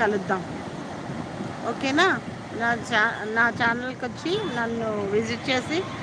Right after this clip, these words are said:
ఛానల్ విజిట్ చేసి చూడండి అందరూను. నచ్చితే సబ్స్క్రైబ్ చేసుకోండి, ఓకేనా? ఓకే అండి, బాయ్. వచ్చిన వాళ్ళందరూ ఒక లైక్ ఇచ్చి వెళ్ళండి ప్లీజ్,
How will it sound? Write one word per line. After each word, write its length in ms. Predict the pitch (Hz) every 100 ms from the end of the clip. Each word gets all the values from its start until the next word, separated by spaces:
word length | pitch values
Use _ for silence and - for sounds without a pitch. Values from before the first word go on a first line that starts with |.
| - - 247
ఛానల్ 320 | 247 254 247
విజిట్ 280 | 240 214 226 269
చేసి 220 | 254 - -
చూడండి 440 | 254 233 247 254 392 - - - - - - - 226
అందరూను. 440 | 240 247 254 277 440 - - - 220
నచ్చితే 420 | 240 240 247 330 466 - - - - -
సబ్స్క్రైబ్ 440 | 254 - - 226 208
చేసుకోండి, 460 | 190 - 196 180 175 - - - 240
ఓకేనా? 360 | - 311 453 403 180 - - - - - - - - - - - - - - - - - - - - - - - - - 247
ఓకే 220 | 226 - 247
అండి, 240 | 226 214 208 220 - - - - - -
బాయ్. 540 | 202 226 240 233 233 247 233 220
వచ్చిన 220 | 208 247 262
వాళ్ళందరూ 360 | 262 247 240 262
ఒక 100 | 240 226
లైక్ 220 | 214 220 269
ఇచ్చి 180 | 233 269 226
వెళ్ళండి 360 | 202 196 190 -
ప్లీజ్, 400 | 240 254 240 190